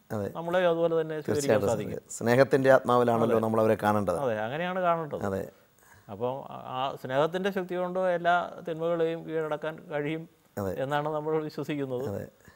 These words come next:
Speaker 2: അത് പ്രാവർത്തികമാക്കിയാൽ നമുക്ക് തീർച്ചയായിട്ടും
Speaker 1: അതെ.
Speaker 2: വിജയം വരിക്കാൻ സാധിക്കും. അപ്പോൾ ഈ, ഏ, കുടുംബത്തെപ്പറ്റി ഒന്നും പറഞ്ഞില്ല. കുടുംബജീവിതം?
Speaker 1: ഭാര്യ, രണ്ട് മക്കൾ. ആ, ഞങ്ങൾ കഴിഞ്ഞ ഒൻപത് വർഷം അമേരിക്കയിലായിരുന്നു.
Speaker 2: ഉം.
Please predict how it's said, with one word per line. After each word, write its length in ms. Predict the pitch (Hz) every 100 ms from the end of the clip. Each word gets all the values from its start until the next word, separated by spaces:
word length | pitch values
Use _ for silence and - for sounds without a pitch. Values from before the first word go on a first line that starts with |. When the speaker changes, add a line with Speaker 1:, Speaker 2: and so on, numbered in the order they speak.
| _ _ _ -
Speaker 2:
അത് 120 | 123
പ്രാവർത്തികമാക്കിയാൽ 840 | 147 160 160 170 175 160 160 170
നമുക്ക് 260 | 175 165 165
തീർച്ചയായിട്ടും 600 | 165 160 156 147 156 160 _ _ -
Speaker 1:
അതെ. 180 | 107 107
Speaker 2:
വിജയം 260 | 143 147
വരിക്കാൻ 280 | 135 127 120
സാധിക്കും. 500 | 113 92 78 - _ _ _ _ -
അപ്പോൾ 160 | 135 147
ഈ, 40 |
ഏ, 760 | 156 139 131 117 113 113 - 113
കുടുംബത്തെപ്പറ്റി 880 | 143 147 180 190 180 185 175 - -
ഒന്നും 240 | - 160 143
പറഞ്ഞില്ല. 460 | 135 131 113 110 - _ _ _ -
കുടുംബജീവിതം? 600 | 123 127 135 135 131 135 -
Speaker 1:
ഭാര്യ, 440 | 101 110 113 117 143 - _ 104
രണ്ട് 180 | 107
മക്കൾ. 340 | 104 101 123 120 - - - - - _ _ -
ആ, 340 | - 95 95 101
ഞങ്ങൾ 240 | 98 107
കഴിഞ്ഞ 260 | 104 107 110
ഒൻപത് 280 | 113 110 113
വർഷം 380 | 110 - 113 - -
അമേരിക്കയിലായിരുന്നു. 760 | 113 113 117 101 95 104 156 -
Speaker 2:
ഉം. 240 | 95 80